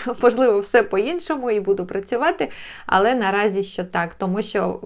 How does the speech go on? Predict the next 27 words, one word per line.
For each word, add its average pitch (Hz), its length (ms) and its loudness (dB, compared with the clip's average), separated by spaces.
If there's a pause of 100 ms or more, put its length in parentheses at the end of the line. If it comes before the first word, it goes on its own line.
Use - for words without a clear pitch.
(120)
все-таки 208 460 -2
життя 196 480 0
в 175 120 -4
новій 190 340 -2
країні, 233 600 -2
воно 190 360 -4 (100)
інше, 185 680 -2
і 190 340 -4
адаптація 185 840 -4
проходить, 185 800 -6
е, 180 180 -6
у 180 160 -6
кожного 185 500 -2
по-різному. 226 600 -4
У 202 120 -6
мене 190 340 -4
це, 185 260 -6 (580)
е, 92 400 -6 (360)
був 208 540 0 (280)
дуже 254 320 4
величезний, 233 760 2
просто 190 460 -4
величезний 185 680 -2
стрес, 233 640 2
е, 185 360 -4
який, 208 540 -4
е, 180 320 -6